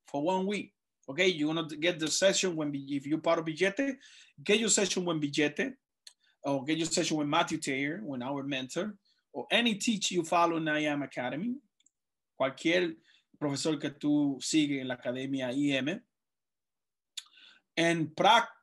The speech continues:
practica este sistema, así mismo, con Cash App, Hourglass,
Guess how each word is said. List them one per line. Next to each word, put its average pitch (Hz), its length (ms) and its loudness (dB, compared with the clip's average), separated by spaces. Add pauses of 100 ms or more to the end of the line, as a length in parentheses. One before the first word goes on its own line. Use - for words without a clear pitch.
(120)
practica 165 640 4
este 165 240 0
sistema, 117 520 -4
así 156 200 -2
mismo, 123 240 -2
con 127 160 -8
Cash 185 400 4
App, 202 280 6 (420)
Hourglass, 175 800 4